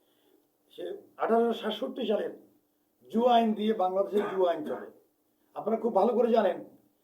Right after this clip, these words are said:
যে একটা জুয়ার টিমকে থানা থেকে বিশ কিলো দূরে, দশ কিলো দূরে ধরতে গেলে পাঁচজন পুলিশ,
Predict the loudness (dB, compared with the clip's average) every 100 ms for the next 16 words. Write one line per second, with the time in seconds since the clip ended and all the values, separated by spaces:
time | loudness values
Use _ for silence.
0 | _ _ _ 2 2 4 -2 0 -2 -2
1 | -4 -2 -2 -2 -2 -2 -2 -2 -2 -4
2 | -8 -8 -2 2 4 4 0 -4 -8 -6
3 | -8 -8 -10 -4 -4 -4 -8 -16 -20 _
4 | _ -2 0 0 -4 -6 -8